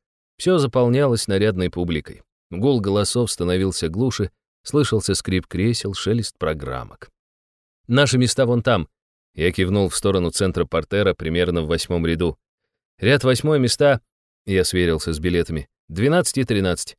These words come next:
Идём?" "Подожди секундочку". Катя слегка смутилась. "Мне нужно припудрить носик. Вернусь быстро-быстро". Она виновато улыбнулась и метнулась в сторону, где виднелась вывеска с силуэтом дамы.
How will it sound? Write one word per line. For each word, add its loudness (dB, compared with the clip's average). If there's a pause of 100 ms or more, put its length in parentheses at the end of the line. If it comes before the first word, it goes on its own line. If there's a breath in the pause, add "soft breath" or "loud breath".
(320)
Идём?" 2 (680)
"Подожди -2
секундочку". -4 (400)
Катя 0
слегка -4
смутилась. -4 (340 loud breath)
"Мне 2
нужно 0 (480)
припудрить -2
носик. -4 (200)
Вернусь 2
быстро-быстро". -2 (580)
Она 0
виновато 2
улыбнулась 0
и -2
метнулась -2 (200)
в -10
сторону, 2
где 0
виднелась 0
вывеска -4
с -6
силуэтом -4
дамы. -4